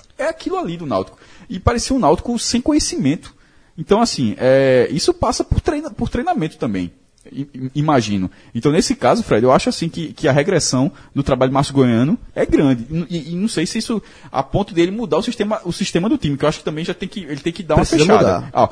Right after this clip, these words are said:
Speaker 1: se-, ofensivamente não tá rendendo e defensivamente tá uma peneira. Então, assim, até pra ele se preservar, já que a gente acha que ele foi, botou o time principal contra o Central em Caruaru, que era uma autopreservação, já que ele tinha uma largada ruim.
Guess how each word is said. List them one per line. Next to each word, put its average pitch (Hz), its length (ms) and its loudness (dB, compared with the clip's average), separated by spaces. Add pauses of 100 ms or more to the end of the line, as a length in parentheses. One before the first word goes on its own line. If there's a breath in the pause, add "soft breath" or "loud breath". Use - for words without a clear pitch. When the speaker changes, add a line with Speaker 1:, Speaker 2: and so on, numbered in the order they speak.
(100)
Speaker 1:
se-, - 200 -12 (280)
ofensivamente 151 640 -2
não 156 80 -6
tá 151 120 2
rendendo 139 340 2
e 160 60 -10
defensivamente 165 600 -2
tá 190 60 0
uma 247 100 2
peneira. 131 440 4 (160)
Então, 151 180 -2
assim, 165 300 -2 (1080 soft breath)
até 139 200 0
pra 269 120 -4
ele 254 100 -8
se - 140 -12
preservar, 135 720 0
já 151 160 2
que 151 240 -6 (100)
a 110 60 -6
gente 139 240 -2
acha 113 300 2
que - 120 -8
ele 127 120 0
foi, 123 180 -2
botou 123 300 -4
o 120 40 -6
time 120 220 -4
principal 135 380 -2
contra 135 240 -4
o - 20 -8
Central 120 300 0
em 123 40 2
Caruaru, 123 460 4
que - 140 -4
era 135 80 2
uma 131 80 2
autopreservação, 127 880 2
já 139 100 4
que 139 120 -4
ele 131 60 -6
tinha 139 120 -2
uma 127 80 0
largada 113 280 2
ruim. 110 300 0